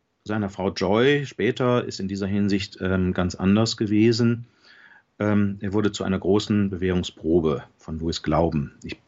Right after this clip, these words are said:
bin aber trotzdem vorsichtig, alles, was Lewis dann, äh, später, äh, ein Jahr später in seinem Buch A Grief Observed, also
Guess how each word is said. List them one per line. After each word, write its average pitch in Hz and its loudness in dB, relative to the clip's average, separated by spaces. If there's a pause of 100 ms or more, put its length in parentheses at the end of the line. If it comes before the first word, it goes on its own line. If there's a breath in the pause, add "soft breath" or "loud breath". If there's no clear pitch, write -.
bin 101 2
aber 92 -6
trotzdem 104 0
vorsichtig, 120 0
alles, 110 2
was - -8
Lewis 104 2
dann, 92 -2
äh, 90 0
später, 98 0 (580 loud breath)
äh, 90 0
ein 104 4
Jahr 101 2
später 104 -2
in 92 -2
seinem 87 -2
Buch 107 0
A 104 -8
Grief 110 0
Observed, 110 -2
also 82 -8